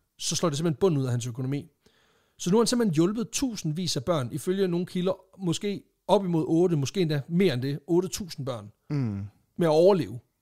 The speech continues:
Speaker 2: Wow.
Speaker 1: Så er han broke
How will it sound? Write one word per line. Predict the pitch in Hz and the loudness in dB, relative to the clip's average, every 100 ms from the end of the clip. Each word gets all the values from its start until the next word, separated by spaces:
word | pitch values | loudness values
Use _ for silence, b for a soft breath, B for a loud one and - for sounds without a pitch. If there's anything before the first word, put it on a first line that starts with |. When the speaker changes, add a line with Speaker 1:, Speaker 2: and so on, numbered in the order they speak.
| _ _ _ _ 107 | _ _ _ _ -8
Speaker 2:
Wow. | 113 117 135 107 107 _ _ _ _ _ _ _ _ - | -2 0 0 -2 -8 _ _ _ _ _ _ _ _ -6
Speaker 1:
Så | - - - | 0 0 0
er | |
han | 156 156 - | -2 0 2
broke | 165 202 | 2 2